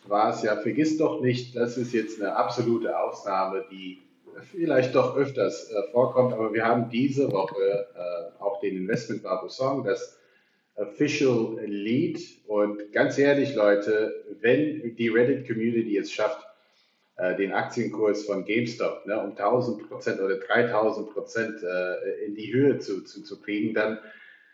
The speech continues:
vielleicht kriegt es unsere Community hin, dass unser Lied eine Million Views bekommt auf YouTube. Müsste machbar sein. Also in diesem Sinne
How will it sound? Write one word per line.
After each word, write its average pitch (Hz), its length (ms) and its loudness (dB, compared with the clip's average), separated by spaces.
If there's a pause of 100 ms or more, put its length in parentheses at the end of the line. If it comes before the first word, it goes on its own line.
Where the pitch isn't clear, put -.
(360)
vielleicht 127 380 4
kriegt 160 200 0
es - 120 2
unsere 175 300 4
Community 127 580 2
hin, 139 160 0
dass 123 200 2
unser 123 280 0
Lied 123 360 0
eine 139 360 0
Million 123 760 2
Views 123 340 -4
bekommt - 420 -6
auf - 220 -10
YouTube. 92 360 -6 (1400)
Müsste 104 320 -4
machbar 104 420 2
sein. 73 280 -6
Also 107 220 -6
in 113 140 -4
diesem 151 320 6
Sinne 147 460 2